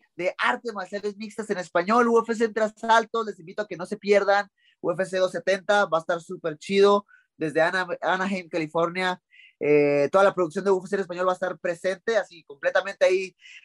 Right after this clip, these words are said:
cayéndole la sangre en la cara a Víctor. Entonces, no se lo pueden perder.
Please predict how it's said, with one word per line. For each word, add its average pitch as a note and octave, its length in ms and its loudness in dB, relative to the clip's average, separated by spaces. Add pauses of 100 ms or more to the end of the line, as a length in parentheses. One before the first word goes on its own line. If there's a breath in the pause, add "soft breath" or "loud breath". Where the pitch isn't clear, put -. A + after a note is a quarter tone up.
cayéndole A3 640 2
la F#3 120 2
sangre G3 280 -2
en F#3+ 80 -4
la E3 100 -4
cara F3+ 280 0
a - 20 0
Víctor. G3+ 440 -6 (240)
Entonces, D#3+ 500 -8
no F3+ 220 0
se F#3+ 80 0
lo E3+ 120 2
pueden F3 220 2
perder. C#3 340 0